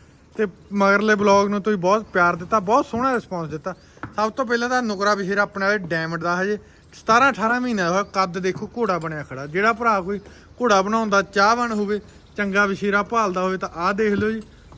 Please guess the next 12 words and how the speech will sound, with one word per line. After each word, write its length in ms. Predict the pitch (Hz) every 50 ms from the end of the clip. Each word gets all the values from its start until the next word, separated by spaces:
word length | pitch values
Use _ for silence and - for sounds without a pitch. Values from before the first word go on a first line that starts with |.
| - -
ਕੀ 160 | - 220 214 196
ਕਹਿਣਾ, 200 | 214 220 226 226
ਇੱਕ 160 | 220 - 214
ਦੋ 160 | 196 208 208
ਪਰਸੈਂਟ 380 | 190 202 180 202 202 196 208 202
ਸਪੌਟ 400 | 196 - - 196 190 190 175 202
ਹੁਣ, 140 | 208 214
ਪਰ 180 | 208 - 196 190
ਪਿੰਡੇ 260 | - 196 190 185 185
ਪੁੰਡੇ 220 | 165 180 180 170 160
ਤੇ 160 | - 147 139
ਨਹੀਂ। 120 | 151 160